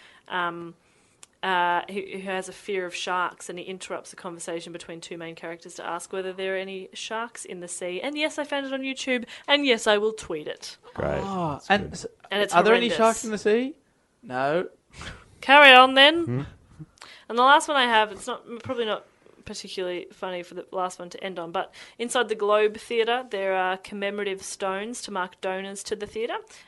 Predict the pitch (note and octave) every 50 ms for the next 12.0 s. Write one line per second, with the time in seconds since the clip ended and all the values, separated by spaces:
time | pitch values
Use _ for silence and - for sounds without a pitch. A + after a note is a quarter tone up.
0 | _ - G3 G3+ G3 G3+ G3 G#3 G3 - G3+ G3 G3+ G3 G3 G3 F#3+ F#3 F3+ E3
1 | B2+ F3 F3 F#3 F3+ - - F3+ F3 E3+ E3+ F3+ F3+ - - - _ - - -
2 | - F#3 - F3+ E3+ E3+ E3+ - - - C4 C4 A#3+ G#3+ G3+ F#3+ F#3 - - G#3
3 | G#3 G#3 G#3 - - - G#3 F#3 F3+ F3+ - - - F3 F3 - - - F#3 F3
4 | F3+ - E3+ E3+ E3+ - - - G#3+ A3+ C#4 E4+ A4 A4+ A4 - _ - - -
5 | - - _ _ - F#3 E3+ E3 D#3+ D#3 D#3 - - - E3+ D#3+ D#3+ - - F#3
6 | F#3 - E3+ G#3 B3 E4+ - - G3 F#3+ F#3+ F#3+ - - - A3+ A3 G#3+ G#3 G3+
7 | G3+ G3 F#3+ G3 F#3 - - G#3 G3+ G#3 G3+ G3 - - G3+ G3 G3 - - -
8 | A#3 A#3 A#3 A3+ - G#3+ F#3 F#3+ - - - F3+ E3+ E3+ F3 F#3+ - - - -
9 | - - - - F#3+ F#3 F#3 F#3 F#3 - - A3 G#3+ - - - G#3 G#3 G3 F#3+
10 | G3 F#3 A3+ - - - - - G3+ G3 G3 F#3+ F#3+ G3 - - G3 G3 F#3+ F#3
11 | F3+ F3+ F3 F3 E3+ F3 E3 D#3+ - F#3+ F#3 E3+ G3+ - - - - - -